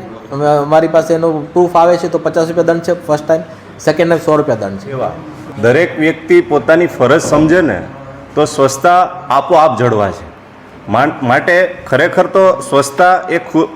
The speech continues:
Speaker 2: પોતાનો જ વિષય છે અને પોતે જ એ સમજીને લોકોનો કચરાનો નિકાલ કરવો જોઈએ. પ્લસ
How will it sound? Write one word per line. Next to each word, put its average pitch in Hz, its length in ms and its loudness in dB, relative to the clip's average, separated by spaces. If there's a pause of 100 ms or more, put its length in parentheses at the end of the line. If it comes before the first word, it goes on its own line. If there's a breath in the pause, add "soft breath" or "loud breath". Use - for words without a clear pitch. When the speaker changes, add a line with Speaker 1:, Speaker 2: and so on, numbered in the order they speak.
Speaker 2:
પોતાનો 147 420 2
જ 156 80 -2
વિષય 151 360 2
છે 85 380 -12
અને 139 160 0
પોતે 139 400 2
જ 175 80 -2
એ 180 260 -2
સમજીને 170 760 2
લોકોનો 160 500 4
કચરાનો 156 460 2
નિકાલ 135 360 2
કરવો 107 300 2
જોઈએ. 90 220 -6 (460 loud breath)
પ્લસ 160 340 2